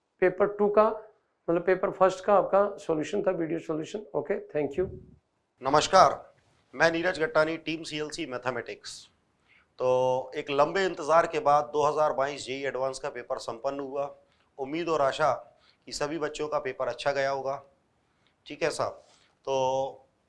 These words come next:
Speaker 2: उसका डिस्कशन कर लेते हैं। तो मैं basically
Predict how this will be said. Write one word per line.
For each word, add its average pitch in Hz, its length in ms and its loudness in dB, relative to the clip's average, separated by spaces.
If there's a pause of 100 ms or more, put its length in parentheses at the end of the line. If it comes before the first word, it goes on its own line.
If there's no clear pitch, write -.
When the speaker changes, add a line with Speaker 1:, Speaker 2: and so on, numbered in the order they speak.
(320)
Speaker 2:
उसका - 220 2
डिस्कशन 139 420 -6
कर 147 160 -2
लेते 143 220 -6
हैं। 143 140 -12 (560)
तो 135 100 -4
मैं 131 400 0
basically 160 500 -4